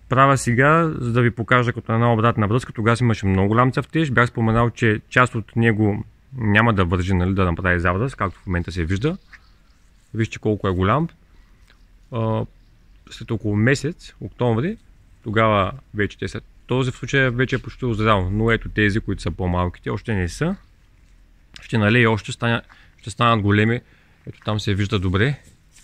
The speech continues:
В момента е при вечер. Се надявам видеоклипа така да стане добър. А, когато печение е толкова хубаво и не се вижда добре,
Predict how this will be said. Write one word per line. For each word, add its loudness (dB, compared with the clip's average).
В -20
момента 0
е 4
при 2
вечер. 0
Се -10
надявам 0
видеоклипа -4
така -8
да -2
стане -4
добър. -4
А, -14
когато -2
печение -2
е -2
толкова -6
хубаво -8
и -2
не -4
се -6
вижда -4
добре, -8